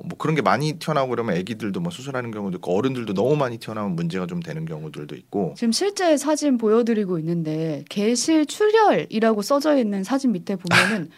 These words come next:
Speaker 1: <laughs>
Speaker 2: 빨개요. 이게
Speaker 1: 피가 나서
Speaker 2: 장이에요?
Speaker 1: 그렇죠.
Speaker 2: 장?
Speaker 1: 네네. 아까랑 똑같은 사진인데요.
Speaker 2: 네.
Speaker 1: 안에 이렇게 움푹 구멍이 파여 있는 사진은
Speaker 2: 음.
Speaker 1: 같은 사진인데 그 부분이 가장 왼쪽에 있는 단순 개실처럼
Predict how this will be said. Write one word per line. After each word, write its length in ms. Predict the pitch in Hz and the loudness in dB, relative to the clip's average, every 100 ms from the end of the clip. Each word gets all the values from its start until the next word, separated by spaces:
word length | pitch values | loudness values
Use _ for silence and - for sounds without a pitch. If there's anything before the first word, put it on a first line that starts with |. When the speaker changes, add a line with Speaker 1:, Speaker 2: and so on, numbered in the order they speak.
| - | -20
Speaker 1:
<laughs> 160 | _ | _
Speaker 2:
빨개요. 840 | - 415 539 622 554 370 262 269 214 | 2 4 6 6 6 6 6 6 2
이게 160 | 226 | 2
Speaker 1:
피가 220 | 294 - - | 4 6 8
나서 160 | 262 | 8
Speaker 2:
장이에요? 220 | 277 208 254 | 8 6 2
Speaker 1:
그렇죠. 100 | 370 | 2
Speaker 2:
장? 280 | 208 269 - - | 0 0 -2 0
Speaker 1:
네네. 280 | 233 190 175 - - | 2 2 -2 -6 0
아까랑 360 | - - 170 165 | 0 8 8 8
똑같은 540 | 208 262 262 202 160 - - | 4 2 2 2 2 -2 -12
사진인데요. 640 | - 156 143 95 82 104 185 | -2 0 0 0 2 2 2
Speaker 2:
네. 60 | |
Speaker 1:
안에 220 | 98 113 | 4 4
이렇게 220 | 107 104 101 | 2 0 -2
움푹 420 | 101 101 123 120 _ _ _ _ | -2 -6 -6 -8 _ _ _ _
구멍이 360 | 196 214 214 | 0 2 2
파여 280 | 175 156 156 | -2 0 0
있는 160 | 147 135 | 0 0
사진은 300 | - 175 165 | 0 2 -2
Speaker 2:
음. 20 | |
Speaker 1:
같은 360 | - 156 - 160 | -2 -6 -2 2
사진인데 760 | 131 104 82 156 117 127 80 - - - - - | 2 0 -4 -2 0 0 -2 -8 -20 -18 -20 -14
그 160 | - 127 | -4 4
부분이 540 | 170 156 156 156 151 - | 4 4 2 0 -2 -10
가장 320 | - 120 147 | -4 0 2
왼쪽에 320 | 113 104 127 | 2 0 -2
있는 220 | 120 120 113 | 0 -2 -2
단순 440 | - 98 147 143 | -2 -2 -2 -4
개실처럼 680 | 101 87 101 90 90 117 | -2 -2 -4 -2 -2 0